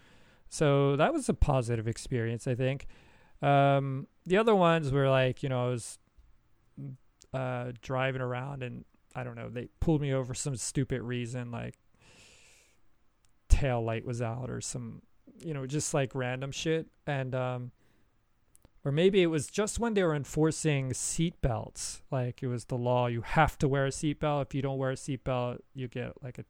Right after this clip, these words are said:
ticket. And I think I got a ticket for not wearing a seat belt once. I was just like, "Jesus fucking Christ."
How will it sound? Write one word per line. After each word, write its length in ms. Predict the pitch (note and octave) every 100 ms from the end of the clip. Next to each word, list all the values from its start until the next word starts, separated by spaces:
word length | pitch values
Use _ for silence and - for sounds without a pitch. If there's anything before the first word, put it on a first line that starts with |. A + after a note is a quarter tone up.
| -
ticket. 380 | C#3 E3 E3 - - - -
And 100 | - C#3
I 40 |
think 160 | C#3+ E3+
I 80 |
got 140 | E3+ D3+
a 60 | - -
ticket 240 | E3 - C#3+
for 120 | -
not 240 | B2+ B2 B2+
wearing 220 | C3 B2+ A#2
a 60 |
seat 360 | - - C#3 -
belt 240 | B2+ A2+
once. 500 | B2+ A#2 A2 - - - _ _ _ _ _ _ _ - - _ - _ _
I 40 | C#3
was 140 | B2+
just 200 | A2+ - B2
like, 160 | A#2+
"Jesus 480 | - A#3 A3+ - -
fucking 600 | - - - G3+ - -
Christ." 680 | - - D3 B2+ G2+ - -